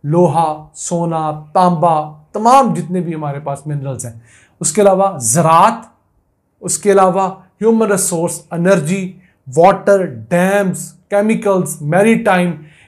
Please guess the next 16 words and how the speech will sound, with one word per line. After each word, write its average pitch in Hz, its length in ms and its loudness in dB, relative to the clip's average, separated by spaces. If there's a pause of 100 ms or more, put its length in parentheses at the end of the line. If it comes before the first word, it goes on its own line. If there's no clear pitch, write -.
इन्फॉर्मेशन 226 420 2
टेक्नोलॉजी, 190 560 0
टूरिज्म, 214 760 0 (400)
एविएशन 233 840 0
और 185 260 -2
टेलीकॉम 180 520 -4
के 151 120 -8
सेक्टर्स - 560 -10
के 139 180 -12 (500)
तमाम 180 320 2
पोटेंशियल 151 540 -4
डिस्कस 143 340 -4
किए 135 160 -10
जा 117 140 -10
रहे - 160 -12
हैं। - 180 -20